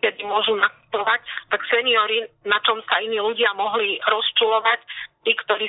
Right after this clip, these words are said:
sú pracujúci, že išli si kúpiť aj keď len d-, dve, tri pečiva, ale robili to práve preto, že pre nich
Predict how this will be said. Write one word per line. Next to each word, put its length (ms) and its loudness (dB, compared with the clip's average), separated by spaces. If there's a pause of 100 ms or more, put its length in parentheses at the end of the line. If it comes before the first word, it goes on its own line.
sú 160 0
pracujúci, 800 -2 (320)
že 340 2 (220)
išli 220 0 (100)
si 80 4
kúpiť 560 -2
aj 240 0
keď 160 -4
len 180 0 (300)
d-, 220 -8 (420)
dve, 240 2
tri 240 2
pečiva, 720 0
ale 160 0
robili 400 -2
to 160 0
práve 400 -2
preto, 400 0 (480)
že 480 0
pre 160 0
nich 160 -8